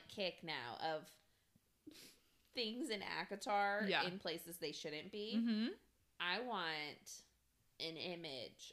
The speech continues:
Speaker 1: of Rhysand, but in, like, a coach's uniform.
Speaker 2: <laughs>
Speaker 1: Like, I wanted him, him in, like, a matching, I'm picturing a soccer coach, but I want him in a coach's uniform with, like, a baseball cap and, like, a whistle.
Speaker 2: Mm-hmm.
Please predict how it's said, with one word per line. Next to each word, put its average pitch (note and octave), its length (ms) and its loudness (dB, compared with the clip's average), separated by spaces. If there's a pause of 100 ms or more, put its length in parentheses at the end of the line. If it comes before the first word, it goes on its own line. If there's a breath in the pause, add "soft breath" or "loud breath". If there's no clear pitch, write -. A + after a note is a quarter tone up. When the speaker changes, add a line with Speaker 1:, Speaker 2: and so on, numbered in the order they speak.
Speaker 1:
of D#3+ 160 0
Rhysand, E3 840 -4 (100)
but F3 120 0
in, E3+ 180 0
like, D3+ 260 -4 (200)
a E3+ 80 0 (180)
coach's F#3+ 440 -4
uniform. A3 560 -6 (120)
Speaker 2:
<laughs> F#4 260 -2
Speaker 1:
Like, G#3+ 160 6 (100)
I G3+ 100 8
wanted A3 320 4
him, A3 220 -2
him G3 300 -2
in, F#3 80 -4
like, F3+ 200 0
a F3 60 -4
matching, E3 840 -2
I'm F#3+ 100 2
picturing G3 360 -4
a D3+ 60 -12
soccer - 440 -4
coach, G2+ 260 -6
but F3+ 100 -2
I F3 60 2
want F#3 140 -2
him G#3+ 60 -2
in G#3+ 80 0
a G3 40 4
coach's F#3+ 420 -4
uniform F3+ 420 -4
with, F3 100 -4
like, D#3 200 -2 (440 loud breath)
a F3 60 0
baseball E3 580 2
cap C#3 420 -2
and, E3+ 160 -2
like, D3+ 180 -6
a D3+ 60 -4
whistle. C3 640 -6
Speaker 2:
Mm-hmm. G#3 280 2